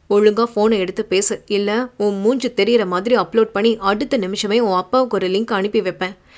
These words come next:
என்று கார்த்திக் மெசேஜ் அனுப்பிவிட்டு மீண்டும் அவளுக்கு அழைக்க ஆரம்பிக்க, பதறிப்போய் உடனே அவன் அழைப்பை ஏற்றிருந்தாள்.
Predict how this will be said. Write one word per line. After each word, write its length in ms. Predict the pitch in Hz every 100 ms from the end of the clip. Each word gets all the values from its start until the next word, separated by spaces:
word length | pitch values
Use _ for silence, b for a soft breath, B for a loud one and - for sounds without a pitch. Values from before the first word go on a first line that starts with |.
| B B -
என்று 360 | 285 285 269 -
கார்த்திக் 440 | 220 254 - 254 -
மெசேஜ் 420 | 220 240 302 277
அனுப்பிவிட்டு 680 | 208 202 220 208 220 311 269
மீண்டும் 440 | 233 254 262 254 247
அவளுக்கு 460 | 202 202 208 269
அழைக்க 380 | 208 208 220 254
ஆரம்பிக்க, 520 | 240 226 240 330 320 - B B -
பதறிப்போய் 520 | 302 294 359 294 294
உடனே 380 | 214 202 254 330
அவன் 300 | 277 208 202
அழைப்பை 380 | 196 202 208 294 226
ஏற்றிருந்தாள். 720 | 214 220 240 196 190 196 196